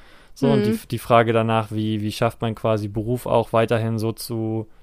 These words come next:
Speaker 1: behalten, dass es irgendwie angenehm ist und so. Und das hängt, glaub ich, sehr mit der Strukturiertheit zusammen. Und das andere,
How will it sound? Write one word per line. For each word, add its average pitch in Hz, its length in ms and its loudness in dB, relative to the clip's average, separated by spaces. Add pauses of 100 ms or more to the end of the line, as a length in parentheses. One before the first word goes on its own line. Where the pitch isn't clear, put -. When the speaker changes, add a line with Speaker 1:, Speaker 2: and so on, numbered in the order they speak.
Speaker 1:
behalten, 113 380 0
dass 107 140 -2
es 101 120 -8
irgendwie 110 300 -4
angenehm 143 520 0
ist 139 180 -6
und 139 100 -6
so. 131 100 -6
Und 120 140 -6
das 107 160 -6
hängt, 110 140 -8
glaub 107 140 -4
ich, - 80 -12
sehr 113 120 -4
mit 107 140 -6
der 107 80 -4
Strukturiertheit 107 720 -4
zusammen. 104 380 -2
Und 101 120 -4
das 101 120 -10
andere, 127 520 0